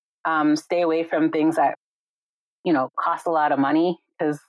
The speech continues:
again, there's no way for people, for me to promote certain things, right? But, like, I just really try to use accessible tools that, you know, our ancestors gave us,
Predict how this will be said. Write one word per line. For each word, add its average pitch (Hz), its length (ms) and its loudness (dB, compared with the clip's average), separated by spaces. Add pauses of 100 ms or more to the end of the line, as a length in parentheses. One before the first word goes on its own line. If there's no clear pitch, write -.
(360)
again, 156 560 2 (560)
there's 156 160 -6
no 170 80 0
way 156 440 0 (360)
for 175 120 -4
people, 165 440 -2
for 165 80 -4
me 160 120 2
to 151 80 -4
promote 151 400 -2
certain 147 240 -2
things, 165 500 0
right? 160 300 0
But, 147 120 -2
like, 147 220 0 (380)
I 165 100 0
just 165 220 -2
really 175 180 2
try 151 220 0
to 151 260 0
use 160 240 0 (280)
accessible 165 880 -2 (180)
tools 165 420 0
that, 143 280 0 (140)
you 160 120 2
know, 160 60 2
our 147 140 0
ancestors 160 720 -2 (100)
gave 160 320 0
us, 139 260 0